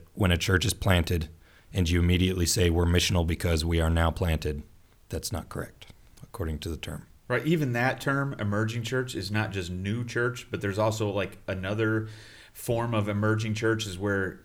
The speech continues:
Speaker 2: they adopt a bunch of different, even faith-based traditions, uh, say Hindu and Buddhism and all
Speaker 1: Mm.
Speaker 2: that, and integrate it into Christianity. Kind of like the traditions, like burning incense and having candles
Speaker 1: Yeah.
Speaker 2: around and stuff. That's also,
Speaker 1: Absolutely.
Speaker 2: that's
Speaker 1: They're emerging with a,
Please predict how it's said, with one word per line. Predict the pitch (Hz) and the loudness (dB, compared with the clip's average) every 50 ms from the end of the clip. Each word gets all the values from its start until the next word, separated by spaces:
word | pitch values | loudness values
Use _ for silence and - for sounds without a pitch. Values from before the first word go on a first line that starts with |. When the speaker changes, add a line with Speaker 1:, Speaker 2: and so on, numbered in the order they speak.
| - - - | -20 -18 -16
Speaker 2:
they | - 95 95 107 104 104 101 | -14 -4 0 0 2 2 0
adopt | - 98 92 85 98 98 98 95 - - | -2 -4 -4 -2 -2 0 0 -2 -4 -8
a | 95 | -10
bunch | 87 98 104 101 95 - - | -6 -4 -2 -2 -2 -4 -4
of | 101 95 87 82 - - - - - - - - | -4 -4 -6 -8 -12 -18 -20 -20 -20 -20 -14 -6
different, | - 113 113 110 - 110 101 110 | -2 -2 -2 -2 -4 -6 -4 -2
even | 110 107 104 92 - | -2 -2 -2 -4 -6
faith-based | - - - 110 104 101 95 - - - 101 98 95 95 - | -8 -6 -2 0 0 0 -2 -4 -4 -2 -2 -2 -2 -4 -6
traditions, | - 101 87 95 98 98 - - 95 85 85 85 82 - - - - - - | -8 -6 -2 -2 -2 -2 -2 -4 -6 -6 -6 -6 -8 -8 -10 -12 -14 -10 -8
uh, | 95 92 90 85 87 85 | -6 -4 -2 -2 -4 -4
say | - - - 98 90 87 82 | -4 -4 -2 -2 -2 -2 -2
Hindu | - - 104 95 95 92 90 90 87 87 87 | -4 -4 -6 -4 -4 -2 -2 -2 -2 -2 -4
and | 85 82 80 78 - - - - - | -4 -6 -8 -12 -16 -20 -20 -10 -6
Buddhism | - 98 92 92 92 90 85 92 90 87 87 | -4 -4 -2 -2 -4 -4 -4 -6 -6 -6 -4
and | 85 | -2
all | 87 90 | 0 2
Speaker 1:
Mm. | 87 | 2
Speaker 2:
that, | 87 90 90 - | 2 2 0 -2
and | 104 95 85 | -4 -6 -4
integrate | 98 95 92 90 - 92 87 87 | -6 -6 -6 -6 -6 -6 -4 -4
it | 87 - | -6 -8
into | - 87 80 | -8 -12 -12
Christianity. | - - 95 82 - 87 87 87 90 87 82 80 82 80 - - - - - - - - - - | -10 -10 -10 -10 -10 -8 -8 -6 -6 -6 -6 -8 -8 -10 -10 -14 -20 -20 -20 -20 -20 -18 -16 -8
Kind | - - 123 113 104 | -4 0 0 0 0
of | 95 90 104 | -2 -2 -2
like | 110 101 95 - - - | 0 -2 -2 -2 -6 -8
the | 113 | -8
traditions, | - - - 98 90 101 101 92 - 92 82 80 78 - | -6 -4 -4 -2 0 0 0 0 -2 -6 -8 -8 -8 -8
like | 90 85 82 78 - | -8 -8 -8 -6 -4
burning | - 101 92 87 85 82 - | -4 -2 -2 -2 -4 -6 -6
incense | 92 92 90 - - 90 87 90 87 82 - - | -8 -8 -6 -6 -6 -4 -4 -6 -6 -8 -8 -10
and | 80 76 80 | -12 -10 -8
having | 85 82 80 82 80 | -8 -8 -8 -10 -12
candles | - - 85 80 78 80 80 78 | -12 -10 -10 -10 -10 -6 -2 0
Speaker 1:
Yeah. | 92 85 78 | 0 0 0
Speaker 2:
around | 80 78 80 | -2 -6 -10
and | 78 - | -12 -12
stuff. | - 80 - - | -12 -14 -10 -10
That's | 90 82 - | -10 -8 -8
also, | - | -6
Speaker 1:
Absolutely. | - - - 92 90 78 78 76 | -6 -4 -4 -2 -2 -2 -2 0
Speaker 2:
that's | 78 87 | 0 2
Speaker 1:
They're | 85 85 | 4 4
emerging | 85 87 90 98 98 95 98 92 90 | 6 8 8 8 8 8 6 6 6
with | 87 82 78 - | 6 4 2 0
a, | - 90 80 | -2 -2 -2